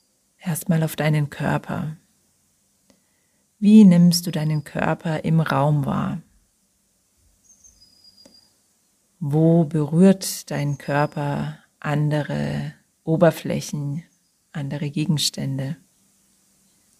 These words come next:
Wo berührt deine Kleidung, deine Haut? Wie nimmst du dich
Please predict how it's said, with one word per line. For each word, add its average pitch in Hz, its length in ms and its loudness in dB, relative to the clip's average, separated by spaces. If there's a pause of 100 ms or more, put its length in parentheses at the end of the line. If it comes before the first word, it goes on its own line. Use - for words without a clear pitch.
(880)
Wo 143 600 0 (140)
berührt 147 680 -2
deine 139 220 -8
Kleidung, 151 680 -4
deine 139 320 -6
Haut? 165 400 -6 (3500)
Wie 185 220 8
nimmst 180 360 6
du 165 60 -6
dich - 500 -8